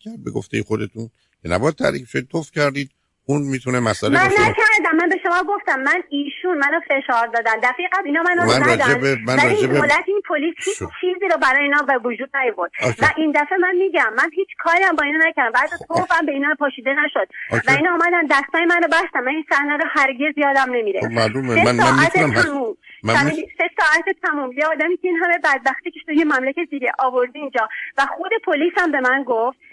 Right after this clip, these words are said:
Speaker 2: که شما اصلاً کرمینال نیست، شما فقط به حالت دترمینه توضیح می‌دم
Speaker 1: Right.
Speaker 2: بهتون. و
Speaker 1: اوکی.
Speaker 2: اصلاً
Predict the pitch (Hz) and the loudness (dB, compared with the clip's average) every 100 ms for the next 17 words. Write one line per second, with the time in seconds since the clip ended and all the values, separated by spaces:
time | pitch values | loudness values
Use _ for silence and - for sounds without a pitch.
0 | _ - 277 262 330 - 285 311 311 349 | _ -6 -4 0 0 0 -2 -2 -4 -4
1 | - 269 247 247 262 285 262 - 254 302 | -4 -4 -2 0 0 0 -2 -2 -2 0
2 | 277 226 269 311 240 226 247 320 247 254 | 0 0 0 0 -2 0 0 -4 -4 -4
3 | 240 220 220 240 294 311 277 220 233 277 | -4 -4 -4 -2 -4 -4 -10 -8 -2 0
4 | 370 381 370 120 113 110 302 254 220 - | 0 0 2 2 0 0 -2 0 -2 -6
5 | - 254 269 | -4 -2 2